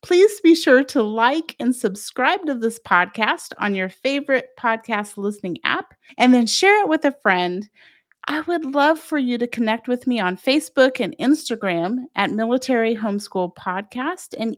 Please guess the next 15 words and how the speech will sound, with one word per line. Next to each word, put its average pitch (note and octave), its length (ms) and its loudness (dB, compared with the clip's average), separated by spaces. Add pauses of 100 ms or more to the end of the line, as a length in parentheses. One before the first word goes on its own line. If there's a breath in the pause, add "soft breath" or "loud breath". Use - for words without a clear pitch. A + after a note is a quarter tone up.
email D#4 400 6
your B3+ 200 0
questions D4 800 0
or F#3+ 240 -6
comments F4+ 560 -2
to A#3+ 140 -8
me G3+ 360 -4 (220 loud breath)
at G3 180 0
military D#4 580 2
homeschool C4 540 -2
podcast G#3+ 760 -4
at A2+ 220 -8
gmail B3 460 2
dot F#3 200 -2
com. E3+ 460 -6